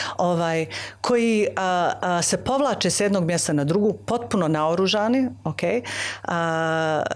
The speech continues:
to je jedan strateški potez, a, da li je to što se desilo predstavljalo zločin i pitanje je šta se tu tačno desilo, jer vi imate tu ideju kao da je ta kolona napadnuta, da je bio garantovan prolaz, niti je prolaz bio garantovan,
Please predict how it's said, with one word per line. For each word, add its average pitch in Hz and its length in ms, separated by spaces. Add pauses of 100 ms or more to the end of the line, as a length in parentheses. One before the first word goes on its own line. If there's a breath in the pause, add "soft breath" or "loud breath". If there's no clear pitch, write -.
(120)
to - 80
je - 20
jedan - 140
strateški 175 560
potez, 202 500 (360 loud breath)
a, 170 380 (120)
da 180 200
li 233 120
je 196 340 (800)
to 196 140
što - 140
se 170 140
desilo 151 640 (360)
predstavljalo 156 540
zločin 202 400
i 170 100
pitanje 254 320
je 190 140
šta 233 220
se 196 140
tu - 140
tačno 165 340
desilo, 143 340
jer 151 80
vi 170 40
imate 175 260
tu - 140
ideju 165 320
kao 156 280
da 143 120
je 143 100
ta 151 100
kolona 156 380
napadnuta, 151 680 (300 loud breath)
da 156 120
je 147 80
bio 151 260
garantovan 147 560
prolaz, 165 420
niti 180 220
je 131 120
prolaz 143 300
bio - 160
garantovan, 147 640